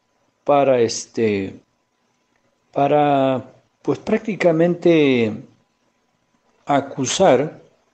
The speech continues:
a la parte, a su parte antagónica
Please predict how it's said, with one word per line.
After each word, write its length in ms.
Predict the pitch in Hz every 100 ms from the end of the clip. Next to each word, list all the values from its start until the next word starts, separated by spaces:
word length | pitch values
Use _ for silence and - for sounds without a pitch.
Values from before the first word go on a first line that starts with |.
| _ _
a 220 | 123 110
la 180 | 107 101
parte, 680 | 123 120 139 127 117 107 104
a 120 | 110
su 120 | -
parte 720 | - 131 127 143 131 117 113 - _ _ _ _ _ _ _
antagónica 1000 | 135 139 175 170 175 185 170 208 214